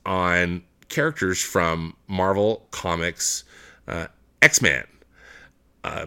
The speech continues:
this is the X-Men universe. And it's made, this is a film by Twentieth Century Studios, so it's not, this is not fit within what we now know as the Marvel Cinematic Universe,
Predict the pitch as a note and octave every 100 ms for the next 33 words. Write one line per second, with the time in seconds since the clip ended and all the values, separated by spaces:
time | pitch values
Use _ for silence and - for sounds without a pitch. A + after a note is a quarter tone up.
0 | - G2+ G2+ G#2+ G#2 G2 A#2 - G2 F2
1 | D#2+ C#2+ A1 - - - - - _ A2+
2 | G#2 G2 F#2 A2+ G#2+ A#2+ B2+ D3 C#3 -
3 | A2+ A2 G#2+ C3 A2 G2 - D3 B2+ C#3
4 | B2+ G2+ - C#3+ A#2 G2 F#2 A2 G2 -
5 | B2 C#3 C#3+ - - - - - - _
6 | - A2+ A2 D3 C#3+ - - B2+ A2 A2+
7 | G#2+ A#2 A2+ A2+ A2+ G2+ - - _ -
8 | G2+ G2+ G2+ G2+ G2+ G2 F#2+ F2 E2+ F2
9 | F#2 F#2 F2 - E2+ D#2+ D#2 D2+ D#2+ F2
10 | F2+ G2+ G#2+ - -